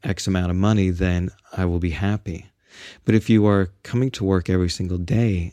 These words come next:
and going, "You know what? This is making me happy. I'm enjoying what I'm doing. I'm content with this work," then the future will work itself out. By enjoying the moment,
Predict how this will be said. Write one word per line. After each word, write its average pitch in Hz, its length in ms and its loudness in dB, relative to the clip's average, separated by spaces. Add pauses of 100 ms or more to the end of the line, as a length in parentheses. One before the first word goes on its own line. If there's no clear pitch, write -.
(120)
and 95 100 -2
going, 90 220 0
"You 90 40 0
know 95 100 0
what? 113 240 0
This 110 260 -4
is 101 100 -4
making 95 320 0
me 90 120 0
happy. 90 460 -4
I'm 92 300 -2
enjoying 92 560 2
what 92 180 0
I'm 90 140 0
doing. 87 340 0
I'm 95 140 -2
content 101 580 -2
with 92 280 -2
this 95 240 -2
work," 104 380 -2 (600)
then 101 380 0 (520)
the 104 120 -4
future 120 320 2
will 113 160 4
work 110 200 -2
itself 107 380 -4
out. 131 240 -4 (1300)
By 107 340 6
enjoying 110 600 4
the 110 60 6
moment, 85 520 0